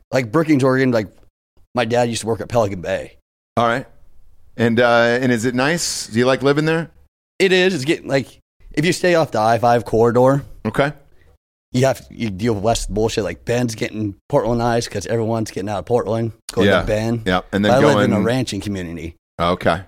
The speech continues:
Speaker 1: But there's data centers, so that's work for me.
Speaker 2: Yeah. And you got some acreage out there?
Speaker 1: Tried, dude. The wife said no. She
Speaker 2: No.
Speaker 1: don't want to maintain it, so,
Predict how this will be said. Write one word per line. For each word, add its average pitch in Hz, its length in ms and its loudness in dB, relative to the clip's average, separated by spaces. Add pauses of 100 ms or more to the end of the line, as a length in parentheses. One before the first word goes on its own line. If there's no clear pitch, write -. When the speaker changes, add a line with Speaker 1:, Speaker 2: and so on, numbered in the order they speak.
(200)
Speaker 1:
But 117 180 -2
there's 117 140 -2
data 113 300 -2
centers, 98 300 -6
so - 100 -6
that's 95 160 -4
work 101 240 -4
for - 120 -16
me. 95 320 -6 (140)
Speaker 2:
Yeah. 95 260 0 (140)
And 101 80 -2
you 110 40 2
got 117 120 2
some 110 140 0
acreage 123 300 0
out - 140 0
there? 156 220 -2 (880)
Speaker 1:
Tried, 170 300 2
dude. 143 160 4
The 127 40 0
wife 135 260 0 (840)
said 107 200 -6
no. 98 380 -2
She 90 100 -4
Speaker 2:
No. - 60 -2
Speaker 1:
don't 95 80 -2
want 107 120 -2
to 95 40 -6
maintain 98 440 -6
it, 87 220 -12
so, - 280 -14